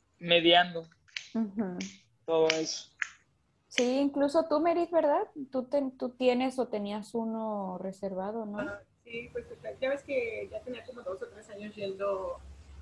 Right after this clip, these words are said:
Speaker 3: en marzo, los primer-, los primeros
Speaker 1: Sí.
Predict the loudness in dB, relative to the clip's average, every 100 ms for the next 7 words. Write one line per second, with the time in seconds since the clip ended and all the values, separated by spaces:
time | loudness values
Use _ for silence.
0 | -16 -16 -10 -6 -4 -4 -4 -6 -6 -2
1 | -2 -2 -4 -2 0 0 0 -2 -4 -6
2 | -8 -10 -8 6 10 10 8 2